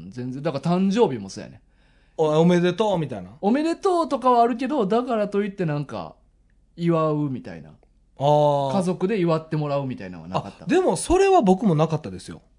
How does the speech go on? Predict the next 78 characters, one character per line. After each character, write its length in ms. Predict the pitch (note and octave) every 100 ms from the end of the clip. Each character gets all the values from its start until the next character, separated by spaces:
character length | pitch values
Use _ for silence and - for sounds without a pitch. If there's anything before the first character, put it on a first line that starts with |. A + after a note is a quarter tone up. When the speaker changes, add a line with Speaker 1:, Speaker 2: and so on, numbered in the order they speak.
| _ -
Speaker 1:
あ 60 |
ー、 20 |
お 380 | C#3+ C#3 C#3 C3+
前 140 | D3+ D#3+
ん 40 |
と 80 | G3
こ 80 | B2+
も 60 |
な 100 | A#2+
か 60 | A2
っ 20 |
た 60 | C3+
ん 20 |
や。 40 | G#2
Speaker 2:
は 60 |
い。 40 | E2+ - _
Speaker 1:
そ 160 | -
れ、 100 | F3+
ま 140 | F3 E3+
あ、 20 |
金 240 | E3+ F#3
銭 200 | E3+ D#3+
的 200 | C#3+ C3+
な 140 | A#2+ F2
あ 60 |
れ 100 | F2+
で 100 | E2+
や 80 | C2+
ん 60 | G#2+
な、 80 | B2+
お 20 |
前。 180 | E3+ F3+
Speaker 2:
<laughs> 80 |
ま 80 | G#3+ A#2+ - - - -
あ 40 |
ま 20 |
あ 60 | G#3
ま 320 | - F3 D#3
あ 40 | C#3
ま 80 | D3+
あ。 20 | A#3+ - B3+ B3+
ま 60 | F#3+
あ、 40 |
金 240 | G#3 A3+
銭 140 | A3 A3+
的 160 | A3+
も 80 | A3+
含 220 | F3+ G#3+ A#3
め 60 |
て 100 | E3+
で 140 | D3+ C#3+
す 100 | C#3
け 80 | G3+
ど、 380 | C#4 G3+ A#2+ -
Speaker 1:
あ 100 | -
ー。 20 |
Speaker 2:
で 60 | B3
も 100 | G#3+
な 100 | F3+
ん 40 |
か 80 | C#3+
ケ 180 | - D4
ー 40 | F3+
キ 100 | D3+
を 40 |
食 140 | C3 C3+
べ 80 |
た 100 | C#3+
こ 80 | A#2+
と 100 | A#2
も 80 | A2
な 140 | A2+
い 60 | A#2
で 100 | A2
す 80 | -
し。 340 | - A#2 G2 -
Speaker 1:
あ 40 |
ー。 560 | D3+ D#3+ D3+ D3 C3